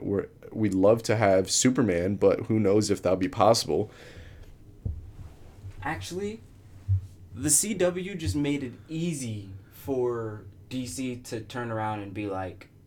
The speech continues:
Speaker 2: "Yeah, we know, we, we know what, we know what we're doing."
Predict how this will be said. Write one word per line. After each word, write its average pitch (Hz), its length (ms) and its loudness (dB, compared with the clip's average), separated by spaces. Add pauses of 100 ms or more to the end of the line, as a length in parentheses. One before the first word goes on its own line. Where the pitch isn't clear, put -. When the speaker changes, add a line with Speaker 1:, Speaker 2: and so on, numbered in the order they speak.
(1500)
Speaker 2:
"Yeah, 123 300 0 (360)
we 117 260 -6
know, 120 280 -4
we, 127 180 -4
we 131 120 -2
know 127 100 -4
what, 113 340 -8
we 123 140 -4
know 139 140 4
what 120 100 0
we're 117 100 -4
doing." 90 380 -10